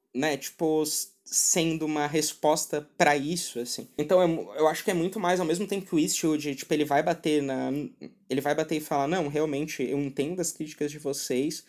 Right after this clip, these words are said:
Eu gosto também como ele também dá uma alfinetada no sentido, "Eu acho que vocês não tão se dispondo a olhar o meu filme de uma forma mais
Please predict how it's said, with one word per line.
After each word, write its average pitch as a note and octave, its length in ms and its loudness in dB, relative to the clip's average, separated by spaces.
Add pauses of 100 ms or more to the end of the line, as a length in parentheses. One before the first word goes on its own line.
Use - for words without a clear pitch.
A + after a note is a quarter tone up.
(380)
Eu D#3 160 8
gosto D#3 320 4
também D#3+ 220 -2
como D#3 180 -4
ele D3+ 100 -2
também D3+ 360 0
dá C#3+ 180 4
uma D3 140 2
alfinetada C#3+ 560 0
no C#3+ 80 -4
sentido, C3+ 420 -4
"Eu C3+ 160 6
acho C3 220 0
que D3+ 60 -10
vocês D3+ 340 0
não C#3+ 260 2
tão D#3 320 -2 (240)
se - 160 -4
dispondo E3+ 1040 4 (340)
a C#3+ 180 8
olhar D3+ 320 8
o D3+ 40 4
meu D3 160 6
filme F3 500 2
de F3 120 -4
uma D#3+ 160 0
forma C#3+ 400 2
mais B2+ 680 -2